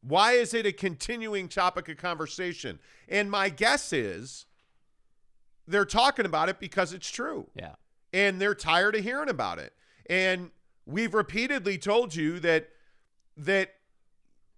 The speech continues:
Speaker 1: the Jazz are unhappy that it's being reported. The Jazz don't like anything that the Jazz cannot control as far as media rumors and news really upsets them. It's, it, they are very sensitive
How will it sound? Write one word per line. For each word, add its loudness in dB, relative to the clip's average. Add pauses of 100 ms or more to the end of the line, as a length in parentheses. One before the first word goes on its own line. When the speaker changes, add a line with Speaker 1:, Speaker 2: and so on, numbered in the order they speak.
(400)
Speaker 1:
the 0
Jazz 4
are 2
unhappy -2
that -2
it's 0
being -2
reported. 0 (160)
The -4
Jazz 2
don't 0
like 0 (320)
anything 0
that -4
the -2
Jazz 2
cannot -2
control -2
as -4
far 2
as -4
media -2
rumors -4
and -6
news -6 (500)
really 2
upsets 2
them. -4
It's, -8
it, -4 (120)
they 0
are 4
very 2
sensitive -6